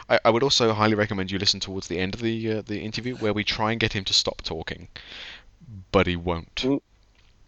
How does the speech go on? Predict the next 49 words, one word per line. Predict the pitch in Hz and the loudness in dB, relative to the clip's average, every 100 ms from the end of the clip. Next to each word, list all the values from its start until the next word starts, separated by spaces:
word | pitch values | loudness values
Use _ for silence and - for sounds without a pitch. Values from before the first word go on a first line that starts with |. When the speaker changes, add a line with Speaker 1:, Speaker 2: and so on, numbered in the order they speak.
| _ _ - _ - | _ _ -20 _ 10
Speaker 2:
The, | 127 117 | 12 12
the | 107 | 10
most | 131 190 | 10 10
amazing | 156 143 127 | 10 8 8
thing | 117 123 | 6 8
is | 107 | 8
that | 92 | 8
no, | 104 104 - | 4 2 2
none | 98 131 | 8 8
of | 120 | 10
us | 113 | 6
felt | - 95 90 87 | 4 4 4 8
bad | 85 | 8
about | 85 76 76 | 8 6 2
it. | - - _ _ _ _ - - | -2 -14 _ _ _ _ -14 -2
Speaker 1:
I, | 98 98 | 0 2
I | 92 | 2
still | 92 - 104 | 2 4 2
don't | 95 85 | 2 -2
feel | 82 | -2
bad | 78 76 | 0 4
about | 78 76 | 4 4
it | 71 | -4
now, | 78 76 - _ _ - | -6 -6 -10 _ _ -6
and, | 101 | -4
and | 82 90 87 - | -2 -4 -6 2
Speaker 2:
No, | 131 | 6
Speaker 1:
now | 95 87 - | 6 4 -2
Speaker 2:
we | 92 | -2
Speaker 1:
we're | 95 | 0
recording | 90 - 104 87 | 0 0 2 2
it | 78 | 0
and | 78 | -4
putting | 80 92 | -4 -2
it | 90 85 | 0 2
out | 82 | 2
in | 80 | 0
another | 82 78 | -2 -6
podcast. | 80 82 90 78 - | -6 -6 -4 -4 -4
I | 87 | -4
still | - - | -2 -2
don't | 92 78 | -4 -6
feel | - 78 | -8 -8
bad | - - | -8 -10
about | - 50 | -12 -14
it. | - - - - - - - - - - - _ _ _ _ _ | -18 -20 -20 -20 -20 -20 -20 -20 -20 -20 -20 _ _ _ _ _
You | - | -18
know, | - 90 - _ _ _ _ _ - | -18 -18 -20 _ _ _ _ _ -18
it's, | - - - - | -12 -8 -6 -8